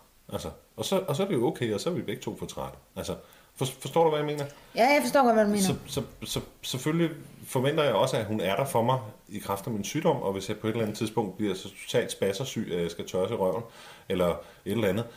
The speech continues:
Speaker 1: jamen, så forventer jeg også, at hun gør det.
Speaker 2: Gør du det?
Speaker 1: Selvfølgelig. Altså, for det vil jeg da også gøre for hende. Så,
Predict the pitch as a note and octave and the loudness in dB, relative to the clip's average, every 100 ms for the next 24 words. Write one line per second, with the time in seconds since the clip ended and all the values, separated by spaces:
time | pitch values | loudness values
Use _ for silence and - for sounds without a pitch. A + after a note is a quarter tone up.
0 | - - A2 G2+ - - A2+ - A2 A#2+ | -16 -2 0 0 -2 -4 -4 -2 0 0
1 | B2+ G2+ B2 C3 A2+ G#2+ C3+ D3+ - - | 2 2 2 0 2 2 2 -2 -4 -20
2 | - - _ _ - F#3 F#3+ D3 C#3+ - | -20 -20 _ _ -6 -4 -4 -6 -10 -8
3 | F#2+ D#2+ E3 D#3+ - _ _ _ G#2 F#2 | -6 -2 -2 -2 -6 _ _ _ -4 -4
4 | - - B2 C3 F#2+ E2+ - G2+ F#2+ D#2+ | -6 -4 -2 0 0 0 -2 -4 -4 -4
5 | A#2 G#3+ - _ _ _ _ _ - _ | -2 -2 -6 _ _ _ _ _ -20 _
6 | _ _ - - A2+ | _ _ -18 -4 -4